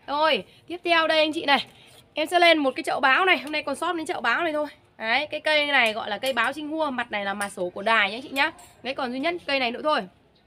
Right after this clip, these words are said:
Anh chị lên cho em mã báo đi, báo một trăm ba mươi nghìn nha. Đấy, báo nhá. Đến đây anh chị này,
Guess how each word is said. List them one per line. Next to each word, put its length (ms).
Anh 100
chị 80
lên 340
cho 100
em 260
mã 260
báo 300
đi, 80
báo 380
một 140
trăm 180
ba 200
mươi 100
nghìn 240
nha. 320
Đấy, 480
báo 280
nhá. 260
Đến 180
đây 120
anh 100
chị 80
này, 180